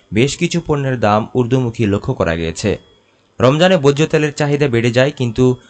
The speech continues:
বাজারে সয়াবিন তেলের সংকট কাটেনি। কোনো কোনো বাজারে সয়াবিন তেল পাওয়াই যাচ্ছে না বলে অভিযোগ ক্রেতাদের। সেখানে পাওয়া যাচ্ছে,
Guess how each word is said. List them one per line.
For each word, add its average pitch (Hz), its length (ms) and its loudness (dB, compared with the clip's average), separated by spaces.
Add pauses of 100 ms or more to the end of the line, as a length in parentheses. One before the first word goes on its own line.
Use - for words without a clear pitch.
(140)
বাজারে 110 360 0
সয়াবিন 117 380 -2
তেলের 110 260 -2
সংকট 107 460 -4
কাটেনি। 87 440 -4 (380)
কোনো 127 200 0
কোনো 165 200 4
বাজারে 165 360 2
সয়াবিন 143 420 0
তেল 147 180 -2
পাওয়াই 131 320 0
যাচ্ছে 131 300 -4
না 143 160 0
বলে 127 320 2 (260)
অভিযোগ 110 480 2
ক্রেতাদের। 98 460 -2 (100)
সেখানে 117 360 -6
পাওয়া 113 240 0
যাচ্ছে, 120 440 -2